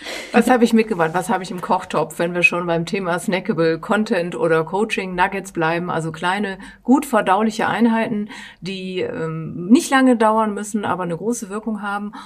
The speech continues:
Und wir haben uns überlegt, was immer sinnvoll ist und was man überall in jeder Lebenslage, nicht nur beruflich, sondern auch privat anwenden kann.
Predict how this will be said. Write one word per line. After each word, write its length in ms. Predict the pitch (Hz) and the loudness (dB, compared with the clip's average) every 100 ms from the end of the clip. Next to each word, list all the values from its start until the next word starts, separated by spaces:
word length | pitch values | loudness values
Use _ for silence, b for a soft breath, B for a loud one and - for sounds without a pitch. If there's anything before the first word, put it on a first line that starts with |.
| 247 | -18
Und 220 | - 190 180 | -10 -8 -4
wir 100 | 185 | 0
haben 160 | 196 | 0
uns 280 | 175 170 - | -2 -6 -8
überlegt, 500 | 175 165 196 302 - | -2 2 2 2 -2
was 220 | 185 165 | -4 -4
immer 260 | 160 160 151 | -6 -4 -2
sinnvoll 400 | 190 254 247 233 | 0 2 2 0
ist 140 | 226 | -2
und 100 | 196 | -2
was 160 | 165 165 | -4 -4
man 160 | 156 | -6
überall 420 | 156 220 240 220 214 | -6 2 2 2 0
in 120 | 175 | -4
jeder 200 | 180 196 | -6 -6
Lebenslage, 680 | 190 220 240 - 240 254 240 | -2 0 0 0 -4 -2 -4
nicht 200 | 175 - | -6 -6
nur 100 | 156 | -6
beruflich, 420 | 156 226 - 247 | -4 -6 -6 -8
sondern 240 | 185 165 | -6 -4
auch 140 | 147 - | -6 -6
privat 420 | 165 156 196 233 | -4 0 0 -2
anwenden 400 | 220 202 196 233 | -6 -6 -6 -10
kann. 320 | - 180 175 | -10 -10 -10